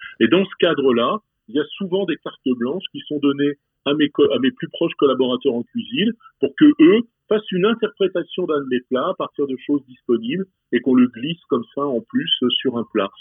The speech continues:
Donc vous voyez, il y a cette, euh, ce triple niveau d'éducation, la surprise dans ce qu'on reçoit au quotidien, et avec ça on fait la cuisine et on reste dans l'appétit de la découverte, et puis on fait marcher son cerveau pour savoir ce qu'on fait avec,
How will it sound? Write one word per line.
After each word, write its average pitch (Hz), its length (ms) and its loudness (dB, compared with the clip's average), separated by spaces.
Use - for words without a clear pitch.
Donc 120 100 4
vous 135 40 4
voyez, 160 200 4
il 185 60 4
y 160 40 8
a 160 80 4
cette, 160 200 2
euh, 143 140 6
ce - 140 0
triple 185 500 2
niveau 175 280 2
d'éducation, 160 800 0
la 170 240 4
surprise 208 540 -2
dans 170 160 -4
ce - 100 -16
qu'on 160 120 -2
reçoit 160 380 0
au 147 60 -2
quotidien, - 580 -4
et 123 100 6
avec 156 200 2
ça 185 120 0
on 170 80 -2
fait 151 80 2
la 139 120 2
cuisine 143 560 -10
et 120 60 -4
on 113 120 -2
reste 127 200 -2
dans 117 120 -4
l'appétit 156 520 0
de 127 60 4
la 113 60 2
découverte, 139 520 0
et 117 80 0
puis 131 140 -2
on 139 120 0
fait 135 100 0
marcher 120 340 -4
son 117 80 -8
cerveau 127 260 -4
pour - 140 -14
savoir 117 200 -2
ce - 60 -18
qu'on 117 180 -4
fait 120 100 4
avec, 139 360 4